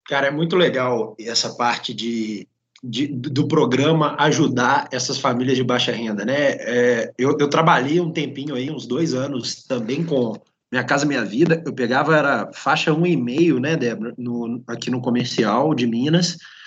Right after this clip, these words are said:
e era muito interessante, assim, e emocionante até ver que pessoas que jamais imaginariam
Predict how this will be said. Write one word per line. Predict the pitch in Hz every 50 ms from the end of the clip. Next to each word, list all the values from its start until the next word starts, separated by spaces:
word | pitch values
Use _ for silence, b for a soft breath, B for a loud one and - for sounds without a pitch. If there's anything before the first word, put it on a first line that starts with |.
| B B B B B B B
e | 135 147 156 156 156 156 151 143 123 - B B B B B B _
era | 143 156 190 202
muito | 180 151 143 147 147 147 156 185 247 285 - - - 254
interessante, | 247 233 - - 214 214 208 202 165 - - - 151 185 180 165 156
assim, | 135 120 - 139 156 175 180
e | 160 156 160
emocionante | 160 160 170 208 247 - - 254 202 151 143 160 180 214 214 - 143
até | 123 - - 127 143 165 160
ver | 131 120 123 139 160 185 180 - B B B B B B B B -
que | - 175 175
pessoas | 170 170 180 185 175 175 - 180 202 214 208
que | - 220 214 208 180 160 -
jamais | 160 196 226 240 214 202 202 208 226 247 247 240 208 185
imaginariam | 214 208 208 196 185 165 180 185 185 165 147 139 143 151 165 185 185 185 202 185